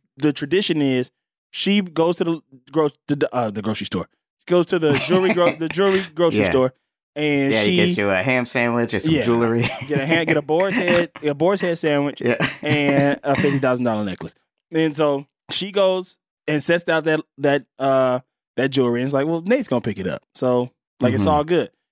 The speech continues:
Speaker 1: And, but what ha-, really happened was Chuck Bass
Speaker 2: Right,
Speaker 1: picked
Speaker 2: right.
Speaker 1: it up. He was already being sneaky.
Speaker 2: Right.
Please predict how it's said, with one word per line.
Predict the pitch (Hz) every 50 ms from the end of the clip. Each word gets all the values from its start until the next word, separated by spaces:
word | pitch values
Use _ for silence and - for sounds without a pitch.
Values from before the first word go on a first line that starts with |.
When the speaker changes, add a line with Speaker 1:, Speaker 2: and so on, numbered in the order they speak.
| _ _ _ _ _ -
Speaker 1:
And, | 135 139 139 135 131 127 127 127 127 123 123
but | 131 127 120 _ _ -
what | 113 120 117 110
ha-, | 117 -
really | 127 151 185 208 185
happened | 143 123 110 98 110 107 107
was | 107 107 104 107 -
Chuck | - - - 139 123 117 117 -
Bass | - 190 208 208 180 - - - - - _ _ -
Speaker 2:
Right, | 104 104 95 85
Speaker 1:
picked | 131 117 -
Speaker 2:
right. | - 101 92
Speaker 1:
it | -
up. | -
He | 131 139
was | 156 151 151
already | 151 143 147
being | 143 147 143 139
sneaky. | 135 - - 220 269 254 - - - - -
Speaker 2:
Right. | 92 101 95 90 82 -